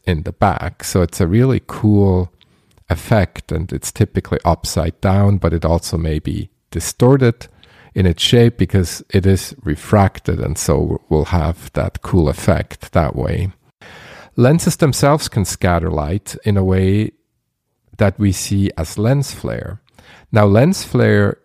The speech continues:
can be incredibly annoying, and it can also be used for creative effect. With older lenses, we have to be careful to photograph directly into the sun, as those lenses are often not as flare resistant.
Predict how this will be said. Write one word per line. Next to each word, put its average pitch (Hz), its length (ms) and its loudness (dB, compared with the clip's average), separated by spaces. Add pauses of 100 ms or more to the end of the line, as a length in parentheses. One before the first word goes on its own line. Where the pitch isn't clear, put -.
(120)
can 104 240 0
be 98 180 -2
incredibly 113 720 0
annoying, 90 760 -4 (120)
and 95 420 -2 (460)
it - 160 -4
can 107 140 2
also 131 400 2
be 98 120 -2
used 92 420 -2
for 90 140 -8
creative 82 560 -6
effect. - 640 -10 (540)
With - 160 0
older 170 240 4
lenses, 107 500 2
we 101 140 2
have 113 320 0
to 98 60 -4
be 92 120 -2
careful 117 560 0
to - 160 -8
photograph 87 840 -4
directly 90 400 0
into 85 220 -2
the 78 100 -4
sun, 135 580 2
as - 200 -4
those 87 260 -4
lenses 90 560 -4 (120)
are 92 260 2 (100)
often 101 480 0
not 82 160 0
as 76 200 -6
flare 82 340 -4
resistant. - 720 -10